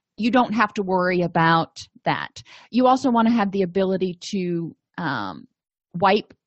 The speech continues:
your computer from, you know, virtually. So if you do lose your laptop, you can log in and wipe all the data that's on there from a remote location, um, just to prevent anybody from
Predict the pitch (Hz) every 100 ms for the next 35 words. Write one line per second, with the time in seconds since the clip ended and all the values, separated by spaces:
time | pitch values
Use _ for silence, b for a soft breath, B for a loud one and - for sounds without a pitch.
0 | - 208 - 214 233 233 262 262 _ _
1 | _ _ - 226 202 196 196 190 196 -
2 | 208 135 - _ _ 175 196 175 - 131
3 | 151 175 - - 208 185 170 190 190 185
4 | 220 202 202 190 180 165 156 - 190 165
5 | 185 180 185 180 175 175 180 185 175 175
6 | 175 B B _ - 175 165 147 - 170
7 | - 190 196 _ - - - 175 175 180
8 | 175 170 175 - - 180 180 170 160 160
9 | 175 - _ _ _ _ - 208 202 196
10 | 185 180 170 175 - 175 170 175 160 -
11 | 147 151 151 B B _ - 120 107 76
12 | 85 - 185 - 175 202 175 165 156 160
13 | 160 156 156 147 156 - 156 147 147 160